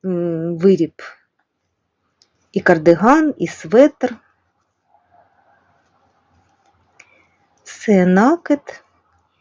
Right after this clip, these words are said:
І далі повторюємо наші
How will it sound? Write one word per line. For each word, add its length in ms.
І 180
далі 340
повторюємо 840
наші 600